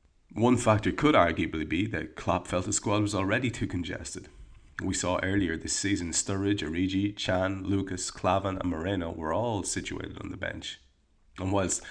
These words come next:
not the strongest bench in the league, it certainly offered variety and depth. Perhaps Klopp was concerned that once Coutinho, Matip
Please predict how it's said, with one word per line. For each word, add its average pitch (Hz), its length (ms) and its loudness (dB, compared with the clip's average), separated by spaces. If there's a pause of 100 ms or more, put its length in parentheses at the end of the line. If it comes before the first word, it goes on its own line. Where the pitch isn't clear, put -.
(100)
not 101 200 2
the - 60 -4
strongest 90 480 -2
bench 87 260 -2
in 85 80 -6
the 69 60 -8
league, 98 260 2
it - 100 -4
certainly 87 340 -2
offered 80 280 -6
variety 80 500 -4
and 87 240 -4
depth. - 460 -6 (680)
Perhaps 90 300 0
Klopp 85 240 -2
was 92 100 -8
concerned 90 380 -4
that 82 140 -4
once 90 240 -4 (240)
Coutinho, 95 440 -2
Matip 90 580 0